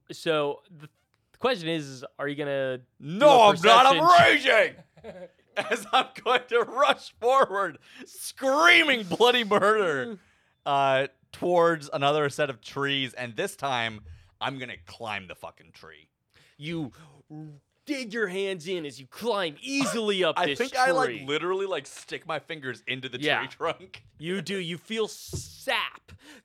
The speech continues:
Speaker 1: g-, on, along your fingers as you dig your way up.
Speaker 2: <laughs>
Speaker 1: Uh, what are you doing as you get up the tree?
Speaker 2: Uh, do I see any goblins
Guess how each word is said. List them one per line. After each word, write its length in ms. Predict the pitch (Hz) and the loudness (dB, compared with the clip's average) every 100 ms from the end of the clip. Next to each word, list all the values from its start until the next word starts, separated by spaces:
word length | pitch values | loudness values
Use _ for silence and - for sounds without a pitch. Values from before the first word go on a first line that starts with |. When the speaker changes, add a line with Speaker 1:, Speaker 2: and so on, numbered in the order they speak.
| 160 | -16
Speaker 1:
g-, 220 | 196 202 | -16 -14
on, 220 | - 202 202 | -8 -6 -6
along 380 | 208 202 208 | -6 -6 -6
your 120 | 185 175 | -6 -8
fingers 800 | - - 185 202 185 160 139 | -10 -12 -10 -8 -6 -6 -6
as 160 | 147 127 | -8 -12
you 160 | 135 139 127 | -14 -16 -16
dig 220 | - 208 151 | -8 -8 -6
your 160 | 165 | -8
way 300 | 160 156 147 | -4 -2 0
up. 340 | 135 110 - _ | -2 -4 -10 _
Speaker 2:
<laughs> 40 | - - - - - | -10 -10 -16 -20 -6
Speaker 1:
Uh, 220 | 139 143 | -2 0
what 120 | 160 | 0
are 40 | |
you 80 | 170 | -2
doing 220 | 143 156 131 | -2 -2 -4
as 100 | 117 | -8
you 60 | |
get 100 | 120 | -8
up 140 | 117 - | -8 -10
the 80 | |
tree? 280 | 113 135 117 _ _ | -14 -12 -12 _ _
Speaker 2:
Uh, 280 | 110 107 107 | 0 0 -2
do 160 | 113 | -4
I 20 | |
see 160 | 110 117 | -4 -6
any 80 | 117 | -8
goblins 560 | 117 120 131 139 131 | -4 -4 -6 -10 -14